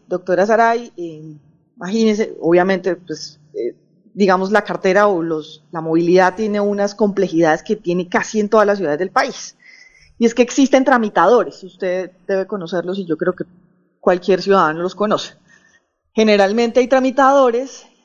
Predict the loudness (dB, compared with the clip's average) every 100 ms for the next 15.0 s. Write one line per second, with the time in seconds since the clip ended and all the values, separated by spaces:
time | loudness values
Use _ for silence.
0 | _ -10 -6 -6 -8 -6 -6 -4 -8 -4
1 | -2 -2 0 0 0 0 -4 -6 -8 -2
2 | 2 4 2 0 -2 -2 0 0 -2 -4
3 | 0 0 2 -2 -4 -6 -6 -2 -2 -4
4 | -8 _ -14 -10 -2 -2 0 -4 -2 -2
5 | -2 0 -2 -2 0 0 -2 -8 -8 -6
6 | -6 -8 -14 _ _ _ _ -2 2 2
7 | 0 -4 -2 -2 2 0 0 -4 -2 -4
8 | -4 -4 -4 -4 _ -6 -2 0 2 2
9 | 0 -4 -6 -6 -2 -2 -2 -6 -6 -4
10 | 0 2 4 2 2 -2 -6 -8 -10 -10
11 | -10 -14 _ _ _ _ 2 4 2 -4
12 | _ 0 2 4 2 0 -2 -4 -6 -6
13 | -6 -2 0 2 2 0 -4 -6 -8 -8
14 | -6 -8 -6 -6 -4 0 2 4 0 -4